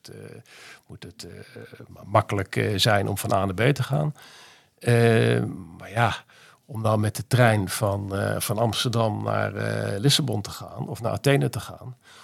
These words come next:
of naar Ibiza te gaan, ja, dan krijg je toch wel natte voeten, denk ik.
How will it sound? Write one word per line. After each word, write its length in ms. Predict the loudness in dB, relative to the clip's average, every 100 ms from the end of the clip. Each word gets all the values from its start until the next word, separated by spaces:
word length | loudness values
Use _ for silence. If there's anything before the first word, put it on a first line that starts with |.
| -2
of 160 | 4 6
naar 160 | 6
Ibiza 380 | 4 4 4 2
te 120 | 0
gaan, 400 | -2 -2 -2 -4 -8 _ _ _ _ _
ja, 280 | -2 -2 -2 -12
dan 120 | -6
krijg 180 | -2 -2
je 60 |
toch 120 | -4
wel 100 | -8
natte 240 | -6 -4 -2
voeten, 240 | -2 0
denk 200 | 0 0
ik. 140 | -2